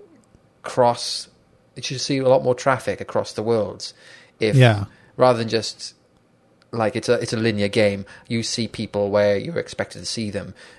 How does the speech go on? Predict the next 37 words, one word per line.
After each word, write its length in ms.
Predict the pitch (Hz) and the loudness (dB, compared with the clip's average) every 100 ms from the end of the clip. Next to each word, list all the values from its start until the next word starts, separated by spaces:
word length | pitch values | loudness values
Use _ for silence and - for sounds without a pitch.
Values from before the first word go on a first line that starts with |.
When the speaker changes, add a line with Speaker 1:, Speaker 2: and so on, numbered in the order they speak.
| _ | _
Speaker 1:
But 180 | 117 113 | 4 4
if 160 | 117 143 | 2 -6
it's 140 | - | -6
such 400 | - 139 - - - | -2 -4 -4 -8 -4
as, 200 | 123 - | -4 -4
as 200 | 120 120 | -6 -6
if 120 | 117 | -8
it's 140 | 127 143 | -10 -10
as 120 | 131 | -10
chaotic 680 | - - 135 139 - - - | -6 -2 0 0 -4 -10 -10
as 120 | 107 | -10
the 100 | 104 | -8
game 340 | - 104 98 | -4 -4 -4
le-, 280 | 101 104 101 - | -8 -8 -10 -10
lets 200 | 113 104 | -10 -8
it, 120 | 107 - _ _ _ | -10 -14 _ _ _
lets 220 | 113 107 | -10 -10
it, 120 | - - | -12 -8
makes 200 | 107 - | -8 -8
it 80 | |
sound, 540 | - 151 147 - 95 - - - - - 127 | -4 -2 -2 -4 -12 -18 -20 -20 -20 -18 -2
that 280 | 135 143 | 0 0
means 380 | 123 139 131 123 | -2 -4 -6 -6
you 80 | 127 | -6
should 240 | - 131 | -6 -6
be 140 | 123 117 | -6 -6
seeing 640 | - 131 120 113 110 113 | -4 -2 0 0 -4 -6
travelers 720 | 117 - 120 120 107 104 101 | -10 -6 -2 0 2 0 -2
across 320 | 107 - 104 - | -6 -4 -4 -4
the 100 | 98 | -2
boundaries 580 | 107 104 98 101 101 | -2 -2 -4 -6 -8
of 60 | 101 | -8
the 80 | 98 | -4
realities 420 | 104 104 104 98 - | -2 -2 -6 -10 0
all 380 | 117 113 107 | 2 4 2
the 80 | 107 | -2
time. 420 | - 139 143 98 | -6 -6 -6 -8